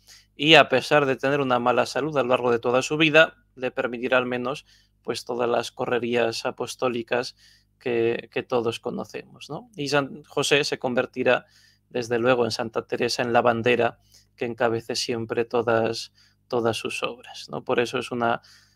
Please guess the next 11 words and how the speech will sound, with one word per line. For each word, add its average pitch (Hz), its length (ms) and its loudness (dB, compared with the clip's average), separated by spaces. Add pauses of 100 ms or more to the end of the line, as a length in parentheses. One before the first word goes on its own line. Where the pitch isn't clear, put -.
(1120)
quizá 143 420 10
el 127 140 6
personaje 123 600 2
más 117 240 0
principal 123 580 0
en 117 80 -2
la 117 80 2
historia 123 340 -2
de 120 100 2
la 123 80 0
Iglesia 123 600 -2